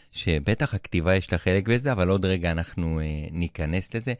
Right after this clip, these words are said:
אולי תספרי ככה, אם החסרתי איזשהו פרט או משהו בזה, תדייקי קצת, ספרי קצת יותר על הספרים, על העשייה.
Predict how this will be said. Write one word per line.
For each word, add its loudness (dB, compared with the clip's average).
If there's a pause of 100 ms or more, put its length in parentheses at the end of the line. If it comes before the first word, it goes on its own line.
(320)
אולי 6
תספרי -2
ככה, -2
אם -2
החסרתי 0
איזשהו -2
פרט 0
או -4
משהו -4
בזה, -4
תדייקי -4
קצת, -4
ספרי -2
קצת -4
יותר -2
על 0
הספרים, -2
על -2
העשייה. -2